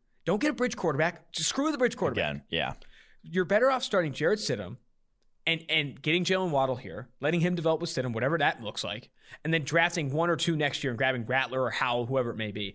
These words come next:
Speaker 1: They should have tanked this year. You know, instead they go for Cam Newton. They try and push. I think this is an interesting conversation.
Speaker 2: This
Speaker 1: 'Cause
Speaker 2: is
Speaker 1: the
Speaker 2: it.
Speaker 1: Bill Belichick legacy has been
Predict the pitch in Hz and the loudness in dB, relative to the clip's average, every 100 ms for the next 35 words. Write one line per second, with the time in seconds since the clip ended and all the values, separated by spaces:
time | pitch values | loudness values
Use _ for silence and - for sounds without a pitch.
0 | - - 185 - 349 415 - 185 127 135 | -6 -2 0 2 2 2 0 -4 -4 -2
1 | 285 - - - - _ _ _ _ - | -2 -2 -6 -10 -20 _ _ _ _ -2
2 | 165 165 - 196 190 185 156 151 135 214 | 0 0 0 2 2 2 0 -2 0 0
3 | 247 170 147 139 127 233 220 - - - | 0 0 0 0 2 2 2 -6 -16 -4
4 | 175 269 339 208 139 131 - _ _ - | 2 2 2 0 0 0 -8 _ _ -20
5 | _ _ _ - 156 160 156 131 139 123 | _ _ _ -2 0 0 0 0 0 -2
6 | 104 - - - - - _ _ - 143 | -2 -6 -8 -12 -20 -20 _ _ 0 2
7 | 175 131 190 220 262 185 185 190 - 160 | 4 2 4 6 6 4 2 2 2 0
8 | 131 120 131 143 143 - 92 - _ - | -2 -2 0 2 0 -2 -4 -12 _ -8
9 | - 139 117 135 120 | -4 -2 0 -2 -2